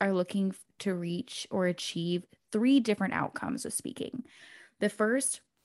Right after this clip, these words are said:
is that we're looking to increase credibility, brand awareness. You know, we wanna be seen as the go-to expert in our industry. We want to be, like, uh,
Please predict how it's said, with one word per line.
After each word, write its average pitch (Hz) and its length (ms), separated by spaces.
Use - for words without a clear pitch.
is 190 220
that 180 160
we're 185 100
looking 180 360
to 175 280
increase 175 580
credibility, - 840
brand 170 420
awareness. - 680
You 180 80
know, 175 80
we 208 220
wanna 202 300
be 185 180
seen 170 520
as 175 320
the 165 240
go-to 196 540
expert - 420
in - 180
our 156 100
industry. - 540
We 185 140
want 180 300
to 190 100
be, 185 420
like, 185 220
uh, - 80